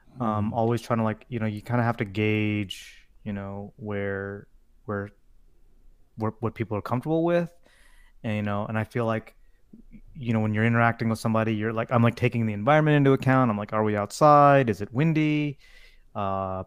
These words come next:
Speaker 1: how close of quarters are we?" And, like, taking all that stuff into account. Like, there's just this kind of, like, layer of caution in every interaction I feel that we have with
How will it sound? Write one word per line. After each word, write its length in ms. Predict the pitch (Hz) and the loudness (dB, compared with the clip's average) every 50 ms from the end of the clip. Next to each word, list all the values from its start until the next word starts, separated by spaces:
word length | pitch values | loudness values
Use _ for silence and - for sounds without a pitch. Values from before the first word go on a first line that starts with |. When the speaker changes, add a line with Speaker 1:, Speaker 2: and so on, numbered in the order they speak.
| - _ _ | -12 _ _
Speaker 1:
how 320 | - - - 107 107 110 | -18 -6 -2 0 0 0
close 400 | - - - 120 117 113 101 - | 0 -2 0 0 0 0 0 -2
of 100 | 110 98 - | -8 -10 -10
quarters 400 | - - 147 147 143 147 139 123 | -4 0 0 2 2 0 0 0
are 180 | 139 135 135 | 0 0 2
we?" 420 | 131 131 127 127 127 127 127 127 135 | 0 0 -2 -2 -2 -4 -4 -6 -6
And, 200 | 120 110 101 104 | -8 -8 -8 -6
like, 180 | 101 101 98 - | -8 -8 -10 -10
taking 320 | - - 110 - 110 107 | -10 -10 -8 -6 -6 -4
all 120 | 104 104 107 | -4 -4 -4
that 160 | 110 110 - | -6 -8 -8
stuff 240 | - - 113 - - | -8 -8 -8 -8 -8
into 160 | 120 123 123 | -6 -6 -6
account. 400 | 123 123 - 135 135 139 139 - | -6 -8 -8 -8 -8 -8 -8 -10
Like, 120 | 110 - | -12 -12
there's 120 | - 110 - | -12 -14 -12
just 200 | - 113 - - | -12 -14 -12 -12
this 120 | 117 - | -14 -14
kind 240 | - - 113 110 110 | -4 -2 0 2 2
of, 100 | 104 101 | 2 0
like, 140 | 110 107 - | -2 -4 -4
layer 520 | - 101 101 107 107 110 110 110 107 110 117 | -8 -8 -6 -4 -2 0 0 0 0 -2 -4
of 280 | 117 107 104 104 98 - _ _ _ _ - | -4 -6 -6 -6 -8 -12 _ _ _ _ -14
caution 680 | - - 113 110 107 - - 135 131 131 135 143 135 - _ _ - _ _ _ _ _ _ - | -4 0 0 0 0 0 -2 -2 -2 -2 -2 -4 -6 -8 _ _ -20 _ _ _ _ _ _ -2
in 280 | 127 123 120 117 117 123 | 0 2 2 0 0 -2
every 240 | 120 120 110 123 127 | -2 -2 -2 -4 -4
interaction 840 | 123 117 117 113 107 110 127 - - 135 131 131 131 131 131 131 123 - | -4 -4 -4 -4 -4 -4 -8 -10 -10 -8 -8 -6 -8 -8 -10 -12 -12 -14
I 80 | - 117 | -14 -14
feel 220 | - - 139 139 | -12 -10 -10 -8
that 100 | 131 135 | -8 -8
we 140 | 135 131 127 | -8 -8 -8
have 400 | 104 113 113 113 117 123 120 - _ | -8 -6 -6 -6 -6 -8 -10 -12 _
with 460 | 117 120 120 110 - _ - - _ | -8 -6 -6 -8 -10 _ -20 -20 _